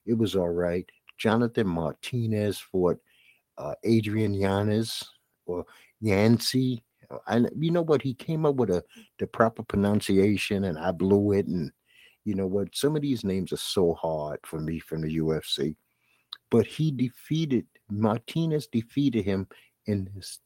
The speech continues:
third round with leg kicks. Leg kicks. He's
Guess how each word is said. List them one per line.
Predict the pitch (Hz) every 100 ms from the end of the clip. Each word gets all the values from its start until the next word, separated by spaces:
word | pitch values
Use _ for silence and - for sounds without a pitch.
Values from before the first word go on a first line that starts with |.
| -
third | 160 165 160 147
round | 131 127 98 85 - _ _ _ -
with | 113 120 -
leg | 117 123 139 147 117
kicks. | - 98 - - - - -
Leg | 107 156 190 220 202 -
kicks. | - 85 - - - - _ -
He's | 135